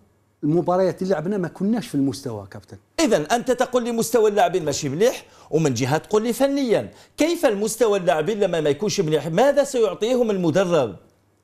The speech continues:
Speaker 1: المدرب ما يقدر يدير ولا شيء كيما عندما ما يكونش لي بلاتفورم تاع اللاعبين تاعو ما مش في الأحسن.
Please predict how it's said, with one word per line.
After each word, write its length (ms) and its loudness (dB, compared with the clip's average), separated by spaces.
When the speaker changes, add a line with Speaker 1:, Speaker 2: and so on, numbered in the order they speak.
Speaker 1:
المدرب 300 -2
ما 100 0
يقدر 220 -2
يدير 220 0
ولا 200 0
شيء 180 -4
كيما 220 -4
عندما 140 -2
ما 60 0
يكونش 320 -4
لي 80 0
بلاتفورم 340 -6
تاع 160 -8
اللاعبين 480 -4
تاعو 220 -6
ما 140 -6
مش 120 -8
في 120 -14
الأحسن. 340 -12